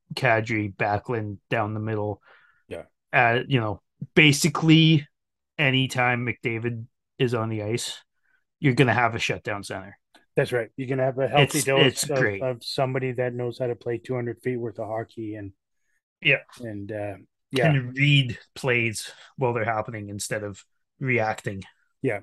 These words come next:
Speaker 2: absolutely.
Speaker 1: Yeah.
Speaker 2: Yeah, it's nice having three of them now, isn't it? Um,
Speaker 1: Oh,
Speaker 2: which
Speaker 1: it's,
Speaker 2: is,
Speaker 1: it's a
Speaker 2: you know,
Speaker 1: great
Speaker 2: a lot
Speaker 1: feeling.
Speaker 2: different than what we've been used to,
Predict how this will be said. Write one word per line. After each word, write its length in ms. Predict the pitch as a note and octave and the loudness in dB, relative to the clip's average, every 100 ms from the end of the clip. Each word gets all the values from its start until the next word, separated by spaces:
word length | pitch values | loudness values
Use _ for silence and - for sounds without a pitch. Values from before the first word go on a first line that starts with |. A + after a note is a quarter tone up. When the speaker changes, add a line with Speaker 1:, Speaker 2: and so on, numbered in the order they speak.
| _ | _
Speaker 2:
absolutely. 580 | C3+ B2 - A#2 A2+ G#2 | -2 -2 -4 -8 -6 -8
Speaker 1:
Yeah. 180 | A#2+ G#2+ - _ _ _ | -8 -10 -10 _ _ _
Speaker 2:
Yeah, 200 | D#3+ C#3+ | 4 4
it's 160 | C3+ - | 4 2
nice 220 | D#3+ D#3 | 2 2
having 420 | D3+ D3+ C#3+ C3+ | 2 2 2 -4
three 320 | A#2+ - C#3+ C#3 | -6 -4 0 0
of 80 | B2 | 0
them 160 | A#2+ | -4
now, 240 | A2+ A2 A2+ | -4 -4 -6
isn't 240 | A2+ A#2+ | -6 -8
it? 140 | A2+ - _ _ _ | -8 -12 _ _ _
Um, 340 | B2+ A#2 A2 A#2+ | -2 0 -2 0
Speaker 1:
Oh, 80 | C3 | 0
Speaker 2:
which 140 | G#2 A2+ | 0 -4
Speaker 1:
it's, 80 | |
Speaker 2:
is, 400 | - - - - _ | -6 -6 -10 -14 _
Speaker 1:
it's 160 | - C#3 | -4 -2
a 40 | |
Speaker 2:
you 20 | |
know, 20 | C3+ | -2
Speaker 1:
great 140 | C#3 | 2
Speaker 2:
a 20 | D3+ | 4
lot 60 | C#3 | 4
Speaker 1:
feeling. 80 | |
Speaker 2:
different 300 | D3 C#3 C#3 C3 | 2 0 -2 -4
than 100 | B2 | -4
what 180 | B2 | -4
we've 160 | A#2 A2+ | -4 -8
been 140 | A#2 A2+ | -8 -6
used 280 | A#2 - | -6 -6
to, 160 | - G#2 | -8 -8